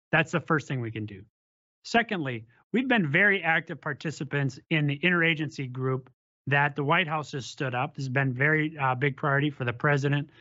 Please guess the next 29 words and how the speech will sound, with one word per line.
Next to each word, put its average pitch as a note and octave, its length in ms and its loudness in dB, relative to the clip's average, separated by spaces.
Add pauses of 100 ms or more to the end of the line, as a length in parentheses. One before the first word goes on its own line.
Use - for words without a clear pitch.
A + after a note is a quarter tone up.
(180)
and C#3 120 0
for C#3+ 100 0
the B2 80 2
National C3+ 360 2
Security C#3 340 0
Council C3+ 420 -2
leadership. C#3+ 540 0 (480)
Uh, D3+ 340 4
we've G3 160 2
been F#3+ 200 2
very F3+ 220 2
active E3+ 360 0
participants D3 720 -4 (160)
in F#3+ 260 4
that F3+ 300 4
process C3+ 640 -4 (920)
where D3+ 460 6 (340)
not E3+ 180 2
just F#3 220 -2
D E3 180 0
H D3 240 -2
S, C3+ 380 -2 (340)
but C#3 340 2 (220)
D D#3+ 220 4
O E3+ 120 2
D D3+ 460 0 (200)
has D#3 280 0
taken D#3 540 0
a, C3+ 180 0